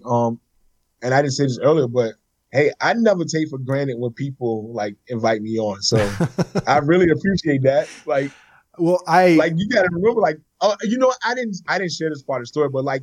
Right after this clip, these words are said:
Speaker 1: in growing up in the hood, like, I was at the bottom, bottom. Like, so my family was literally, like, poor, homeless, um, struggling to survive on a regular basis, right?
Speaker 2: Yeah.
Speaker 1: So when I go from, like, when I reflect on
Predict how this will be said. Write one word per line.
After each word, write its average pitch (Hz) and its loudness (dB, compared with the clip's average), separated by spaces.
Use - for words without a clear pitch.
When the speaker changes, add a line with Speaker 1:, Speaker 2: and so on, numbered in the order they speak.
Speaker 1:
in 131 -8
growing 165 2
up 147 -2
in 135 -16
the 117 -12
hood, 160 -2
like, 120 -10
I 165 4
was 190 -2
at 127 -8
the 101 -14
bottom, 117 -2
bottom. 90 -14
Like, 113 -8
so 131 -6
my 139 0
family 139 -4
was 117 -6
literally, 131 -2
like, 107 -8
poor, 123 2
homeless, 131 0
um, 120 4
struggling 131 0
to 120 -4
survive 110 -4
on 110 -8
a 104 -6
regular 104 -4
basis, 104 -6
right? 95 -4
Speaker 2:
Yeah. 95 -12
Speaker 1:
So 123 2
when 120 -6
I 147 2
go 139 2
from, 123 -4
like, 117 -4
when 123 -2
I 123 2
reflect 123 -2
on 107 -2